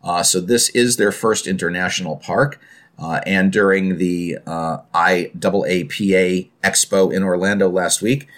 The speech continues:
um, their, uh, president made an announcement that the theme park would be opening in twenty twenty-three.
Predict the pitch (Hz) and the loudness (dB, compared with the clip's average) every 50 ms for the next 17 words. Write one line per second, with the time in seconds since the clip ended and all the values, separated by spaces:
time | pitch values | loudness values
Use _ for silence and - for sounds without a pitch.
0 | - - - _ - 87 92 92 90 90 90 90 87 82 - - 78 80 80 82 | -20 -20 -20 _ -10 -6 -2 0 0 0 0 -2 -4 -8 -8 -10 -12 -14 -10 -2
1 | 85 95 95 98 98 98 98 98 95 101 98 95 - _ _ - - 85 85 78 | 2 4 4 6 6 4 4 4 2 2 0 -4 -10 _ _ -12 -8 -6 -4 -4
2 | 73 - - 113 104 - 110 120 143 151 147 143 95 98 95 90 90 87 82 85 | -4 -2 0 0 2 2 2 0 0 0 0 0 0 2 2 2 0 -2 -4 -4
3 | 85 90 90 - - 92 85 78 - 87 82 73 - _ - 87 80 71 - 101 | -2 -2 -2 -2 -2 -4 -6 -4 -4 -4 -4 -4 -6 _ -8 -6 -6 -4 -2 -2
4 | 101 95 95 90 82 76 87 98 104 92 98 92 78 67 67 82 80 78 76 76 | -2 0 0 -2 -4 -2 0 0 0 2 2 2 2 0 -2 -4 -6 -6 -8 -8
5 | 73 - - 80 78 76 - - - 76 73 69 - - - 80 87 98 123 147 | -8 -10 -10 -10 -12 -10 -12 -10 -10 -8 -8 -8 -8 -8 -4 -2 -2 -2 -2 -4